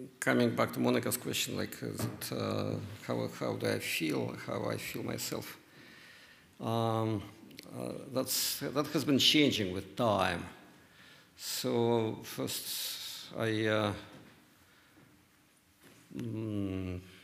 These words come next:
I moved, uh, out of Russia in the nineties. I had many, you know, fellowships and all that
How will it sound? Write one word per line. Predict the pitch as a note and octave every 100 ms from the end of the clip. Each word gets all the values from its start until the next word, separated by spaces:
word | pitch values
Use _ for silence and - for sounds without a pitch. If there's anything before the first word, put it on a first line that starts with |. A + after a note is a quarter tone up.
| - G2+
I | A2+ G2+ - -
moved, | A#2 B2 A#2+ - - - - -
uh, | B2+ A#2 A2+ A2+ A2 G#2+ G#2 G2+ G2+ E2 A#2 - - - - - - - G1+ G1+ -
out | G2+ G#2+ G#2+ G#2
of | A#2+ B2
Russia | A2+ - A#2 G#2 G2+ G2+
in | G2+
the | G#2
nineties. | G#2+ A#2+ B2+ A2+ C3 A#2 A2 A2
I | G2 E2+
had | A#2 - -
many, | A2+ F#2+
you | G2
know, | G2
fellowships | F2+ - A2+ G2 G#2+ -
and | G#2+
all | G2
that | G#2+